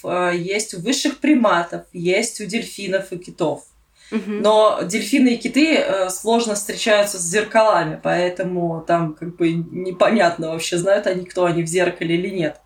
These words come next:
Speaker 1: Но, э, морские котики не особо понимают, что они морские котики, а вот это не морские котики. Хотя морские котики достаточно умные животные. Но, в принципе, и пингвины не дураки.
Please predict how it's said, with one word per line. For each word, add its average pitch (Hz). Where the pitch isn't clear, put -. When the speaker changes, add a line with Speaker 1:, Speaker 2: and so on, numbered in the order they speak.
Speaker 1:
Но, 233
э, 196
морские 214
котики 254
не 208
особо 220
понимают, 214
что 170
они 185
морские 190
котики, 240
а 165
вот 170
это 233
не 214
морские 202
котики. 156
Хотя -
морские 247
котики 254
достаточно 220
умные 180
животные. 160
Но, 226
в 226
принципе, 311
и 254
пингвины 277
не 196
дураки. 190